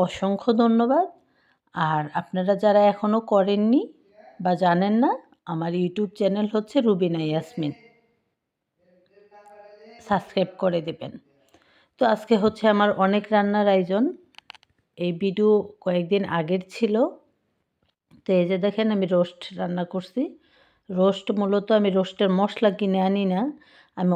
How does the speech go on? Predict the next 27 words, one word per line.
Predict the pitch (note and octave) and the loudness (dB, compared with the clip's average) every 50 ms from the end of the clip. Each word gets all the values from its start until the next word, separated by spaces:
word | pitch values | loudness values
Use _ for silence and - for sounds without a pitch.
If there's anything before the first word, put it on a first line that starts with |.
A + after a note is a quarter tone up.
| D3 F#3 | 2 2
অনেক | F#3+ G3 F#3+ G3 - | 0 0 0 -2 -4
রকমের | G3+ G3 G#3 G#3 G#3 G#3+ G#3+ | -4 -2 0 0 0 0 0
মশলা | G#3 G3+ G#3 G#3 - - A3 G3 | 0 0 -2 -2 -2 -2 -2 -2
দিয়ে | F3+ G3 G3+ G#3 G#3+ | 0 2 2 2 2
আমি | G#3 G3 F#3+ F#3+ | 2 2 2 2
নিজেই | G3 F#3+ F#3 A#3 A#3 A#3 A3+ G#3 | 2 0 2 2 2 2 4 4
ঘরে | G3 F#3 F3 G#3 G3 - | 4 4 4 2 0 0
তৈরি | F#3+ F3+ F3 F3+ F3+ F3+ - | 0 0 0 0 -2 -4 -4
করি। | F#3+ F3+ D#3+ G3 B3+ F4+ - - _ _ _ _ _ _ _ _ _ _ _ _ - | -6 -4 -2 -2 -4 -4 -6 -12 _ _ _ _ _ _ _ _ _ _ _ _ -8
তো | - F3 E3+ E3+ | -4 -2 0 0
এভাবে | F3 E3 E3+ D#3+ E3 D#3+ D#3+ | 2 2 2 2 2 0 0
রান্না | D#3+ D#3 D3+ D#3 D#3 D3+ | 0 -2 -2 -4 -6 -6
করি। | - D#3+ D#3+ D#3+ D#3 | -6 -6 -4 -4 -2
আর | D#3 D#3+ | -2 -2
এগুলো | F3+ F3 F#3 F#3 F#3+ | -2 0 0 0 0
হচ্ছে | F#3 G#3 G3 G3 - A3+ G#3+ A3 | 0 -2 -4 -4 -2 -4 -4 -2
চিংড়ি | - G#3+ G3 G3+ G3 G3+ | -2 -4 -2 -2 -2 -2
মাছ | G3 G#3 G3+ - - | -2 -2 -4 -4 -4
আনছি। | G#3+ G#3 G3+ - - D4 F#4+ A4+ - - _ _ _ _ - | -6 -6 -6 -4 -4 -4 -4 -6 -8 -14 _ _ _ _ -10
এই | G3 F3+ E3 | -10 -6 -4
যে | F3 F3 | -4 -4
দেখেন, | F3+ F#3 F3+ G#3 G3+ G3+ - | -4 -4 -6 -6 -8 -6 -4
চিংড়ি | G#3+ F#3+ F#3 F#3+ F#3+ | -4 -4 -2 -2 -2
মাছ | F#3+ F#3+ G3 G3 F3 F#3 | -2 -2 -2 -4 -4 -4
ভুনা | G3 F#3 F3 E3+ | -2 -2 -2 -2
করব। | D#3+ - F#3 F#3 F#3 G3 B3 E4+ - - _ _ _ _ _ _ _ _ _ | -2 -2 -2 -2 -2 -2 -2 -4 -4 -8 _ _ _ _ _ _ _ _ _
তো | - | -2